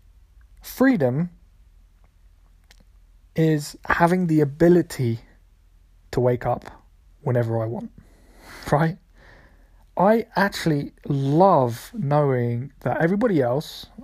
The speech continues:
around me, like, I live in a block of apartments right now, everybody else in the apartments almost has to wake up really early,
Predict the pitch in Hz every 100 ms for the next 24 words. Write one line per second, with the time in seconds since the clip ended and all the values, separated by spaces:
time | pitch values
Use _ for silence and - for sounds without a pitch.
0 | - 139 127 117 120 131 127 131 139 147
1 | 143 131 - - 143 - 131 117 208 -
2 | 139 - 127 135 131 - - 180 202 190
3 | 180 175 165 165 156 143 151 143 127 127
4 | - 151 127 123 - - _ _ _ _
5 | _ - - _ _ - 151 - 151 160
6 | 160 139 156 175 160 123 113 135